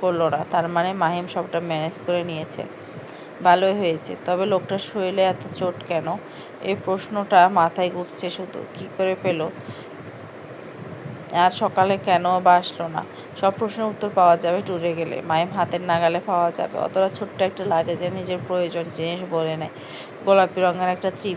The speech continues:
পিস পরে তৈরি হয়ে নেয়। সাজতে গিয়ে সাজে না, আয়নায় শেষবার নিজেকে দেখে রুম থেকে বের হয়। সবাই খেতে বসেছে, আরিফও সবে বসেছে। অদরা গিয়ে আরিফের পাশে বসে, বসতে যাবে, তার আগে মাহিম বলে ওঠে, "এখন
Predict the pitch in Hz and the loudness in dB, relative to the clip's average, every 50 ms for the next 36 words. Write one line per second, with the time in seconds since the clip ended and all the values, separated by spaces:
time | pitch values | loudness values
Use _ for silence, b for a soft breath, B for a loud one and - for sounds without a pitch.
0 | - - 180 - - - 185 185 180 180 180 196 180 180 165 165 175 180 175 165 | -4 -8 -10 -10 -8 -2 -2 0 0 -2 -2 -4 -4 -4 -2 -4 -6 -4 -4 -4
1 | 160 160 156 156 147 147 - B B B B B - - 185 175 185 - - - | -2 -2 -2 -4 -4 -6 -8 B B B B B -4 4 6 6 6 6 -2 -6
2 | 208 220 - - - 196 196 202 - - 185 170 170 170 156 156 147 143 147 156 | -6 -6 -6 -6 -4 -2 -2 -2 0 0 0 0 0 0 0 2 2 2 4 4
3 | 165 175 175 170 170 175 - 202 175 175 170 175 175 180 180 180 175 170 165 - | 2 0 0 -2 -2 -2 -2 -6 -6 -4 -2 -2 -2 -2 -2 -6 -6 -8 -8 -6
4 | 185 175 - 180 175 160 - - 180 175 185 190 180 B B B B B B B | -6 -6 -2 -4 -4 -4 -4 -4 -2 0 0 -2 -4 B B B B B B B
5 | B - - - - - - - - - - - 180 190 202 202 202 - - 214 | B -14 -14 -16 -16 -16 -16 -16 -16 -16 -14 -10 -6 -4 -4 -4 -4 -4 -4 -4
6 | 196 185 185 180 175 180 175 170 156 165 175 170 147 87 - B B B B B | -2 -2 -2 -2 -2 -2 -2 -2 -2 0 0 0 0 -2 -4 B B B B B
7 | - - - 214 202 208 214 220 - 202 - - 190 185 180 - 180 165 - 175 | -10 0 4 6 8 8 6 6 0 -4 -2 0 -2 -2 -2 -2 -4 -6 -2 -2
8 | 156 147 - - - 170 185 185 180 180 196 196 196 - 208 175 175 175 165 160 | -2 -2 0 4 4 4 4 4 -2 -4 -4 -6 -4 0 0 2 2 2 0 -2
9 | 180 185 175 160 - - 170 139 143 160 160 185 175 185 196 190 196 151 196 196 | -4 -4 -4 -6 -4 -4 0 2 2 2 2 2 2 2 2 0 0 -2 -4 0
10 | 190 180 180 180 180 175 - - 165 160 160 160 165 - 185 180 180 175 175 180 | 4 4 6 6 4 2 0 -4 -4 -2 -2 -2 -2 -2 -6 -4 -2 -2 -4 -4
11 | - - 185 185 196 - - - - - - - - - - - - - - - | -2 -2 -2 -2 -2 -4 -12 -16 -16 -16 -14 -14 -16 -16 -16 -16 -16 -16 -16 -16
12 | - - - - - 214 196 180 180 - - - 196 - 196 170 165 180 190 - | -16 -18 -16 -12 -6 -4 -4 -2 -4 -6 -14 -10 2 6 6 6 8 6 2 -2
13 | - B B B B B B B B B - - 214 190 180 175 190 202 214 208 | -2 B B B B B B B B B 2 6 8 8 8 8 6 2 0 0
14 | 190 180 190 190 196 185 185 180 175 175 170 170 185 175 165 - 185 | 0 0 0 -2 0 2 2 2 4 2 2 4 4 4 4 2 0